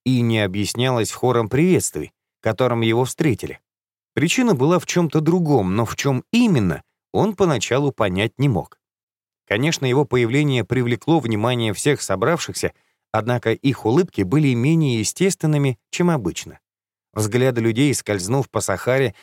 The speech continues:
вопросительно встретились и опустились на пол, на руки или стол, где стояла еда. Но большинство повернулось в сторону учителя Каваками,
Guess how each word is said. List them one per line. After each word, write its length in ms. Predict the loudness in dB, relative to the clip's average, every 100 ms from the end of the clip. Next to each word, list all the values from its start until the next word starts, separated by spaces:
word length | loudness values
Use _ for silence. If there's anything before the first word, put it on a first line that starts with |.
| _
вопросительно 800 | -2 0 0 0 0 0 0 -2
встретились 640 | -4 0 0 2 0 -2 -2
и 80 | 0
опустились 680 | 0 -2 -4 -2 -2 -2
на 120 | -4 -4
пол, 340 | -4 -4 -4 _ _ _
на 160 | 0 0
руки 280 | 0 -2 -2
или 180 | -2 -2
стол, 320 | 0 0 2
где 180 | 0 -2
стояла 420 | -2 -2 0 0
еда. 440 | 0 0 -2 -4 -12 _ _ _ _ _
Но 220 | -2 0
большинство 600 | 2 0 -2 -4 0 0
повернулось 580 | 2 0 0 0 0 0
в 40 | 0
сторону 420 | 0 0 0 -2
учителя 500 | -4 -2 -4 -2 -4
Каваками, 680 | -2 -2 -2 0 -2 -2